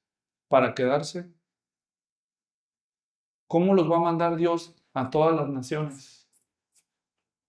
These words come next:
¿Quién está dispuesto a pagar el precio? En lugar de huir en pos de lo material, luchar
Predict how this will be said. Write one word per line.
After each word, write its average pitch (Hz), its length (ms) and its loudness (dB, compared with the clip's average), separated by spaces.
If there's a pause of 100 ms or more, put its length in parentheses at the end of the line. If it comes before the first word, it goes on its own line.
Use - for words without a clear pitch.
(2500)
¿Quién 180 160 6
está 202 240 2
dispuesto 190 840 2
a 143 100 -8
pagar 151 260 -2
el 180 160 0
precio? 180 600 -2 (1120)
En 135 80 0
lugar 156 260 4
de 220 180 2
huir 202 640 4 (600)
en 139 160 -8
pos 180 200 0
de 196 60 2
lo 185 120 0
material, 165 640 -4 (420)
luchar 135 800 0